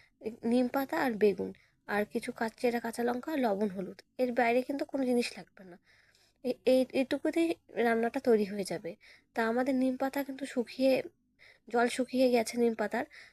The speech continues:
তা এখন আমরা বেগুনগুলো, তেল দিব প্রথমে, তারপর বেগুনগুলো ছেড়ে দেবো। তা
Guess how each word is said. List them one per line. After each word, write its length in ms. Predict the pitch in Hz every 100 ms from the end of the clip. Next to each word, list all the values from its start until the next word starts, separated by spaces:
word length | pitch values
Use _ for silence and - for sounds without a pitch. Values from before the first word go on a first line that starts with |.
| _
তা 80 | 240
এখন 220 | 220 262
আমরা 180 | 262 254
বেগুনগুলো, 560 | 233 233 233 247 247 285 269 - - 214
তেল 180 | - 269 262
দিব 160 | 233 220
প্রথমে, 380 | 226 220 220 240 370 - - -
তারপর 280 | 220 226 262
বেগুনগুলো 540 | 226 233 233 233 240 294
ছেড়ে 280 | - 220 190
দেবো। 220 | 196 - 185 _
তা 40 | _